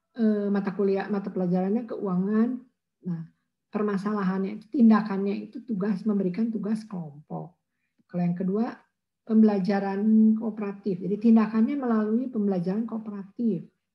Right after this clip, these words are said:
ya, untuk meningkatkan keterampilan siswa kelas sepuluh. Nah, ini kelasnya kelas sepuluh.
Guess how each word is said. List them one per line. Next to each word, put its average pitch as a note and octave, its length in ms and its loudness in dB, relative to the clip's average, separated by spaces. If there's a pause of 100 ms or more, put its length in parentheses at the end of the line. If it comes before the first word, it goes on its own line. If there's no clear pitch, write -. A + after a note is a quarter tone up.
(140)
ya, G#3 160 -2 (480)
untuk G#3 240 -6
meningkatkan F3+ 400 -2
keterampilan F#3+ 560 -8
siswa F#3 240 -18
kelas F3+ 320 -10
sepuluh. F#3 560 -4
Nah, D#3 80 -12
ini A3 240 -2
kelasnya G3 240 -10
kelas G3+ 320 -18
sepuluh. F3 400 -10